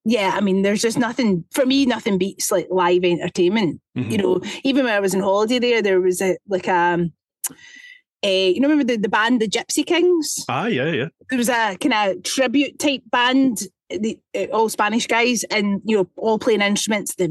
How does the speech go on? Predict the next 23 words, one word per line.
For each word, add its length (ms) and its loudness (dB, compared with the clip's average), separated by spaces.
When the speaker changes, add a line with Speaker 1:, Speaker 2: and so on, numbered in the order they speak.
Speaker 1:
voices 580 0
were 60 0
amazing. 460 0
I 100 0
was 140 -2
like, 280 -4
"Oh, 80 0
I've 120 0
missed, 480 0
like, 200 -2
just 420 -4
gigs, 500 2
like, 180 0
going 180 0
Speaker 2:
Aye. 40 -2
Speaker 1:
to 60 0
see 440 -2
live 280 0
music," 340 0
you 60 -2
know. 200 2
Um, 60 -4
and 360 0